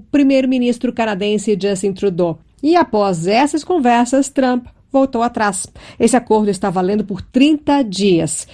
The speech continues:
E os vizinhos concordaram em reforçar a segurança nas fronteiras com os Estados Unidos para coibir o narcotráfico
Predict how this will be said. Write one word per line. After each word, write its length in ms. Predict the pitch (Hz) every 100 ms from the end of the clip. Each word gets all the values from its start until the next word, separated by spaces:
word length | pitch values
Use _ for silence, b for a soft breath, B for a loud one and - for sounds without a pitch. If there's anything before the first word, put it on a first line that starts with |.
| b
E 120 | 247
os 120 | 330 269
vizinhos 540 | 320 208 262 339 381
concordaram 640 | 285 247 226 180 202 208 196
em 140 | 190
reforçar 840 | 185 302 302 247 226 - 220 214 -
a 100 | 202
segurança 760 | - 202 190 190 262 320 311
nas 180 | 277 269
fronteiras 600 | 262 190 220 254 277 - b b b
com 160 | - 247
os 80 | 220
Estados 340 | 202 208 180
Unidos 420 | 170 175 247 285 -
para 160 | 277
coibir 600 | 285 311 294 196 277 294 -
o 120 | 202
narcotráfico 1040 | 214 254 302 - 285 226 247 247 269 269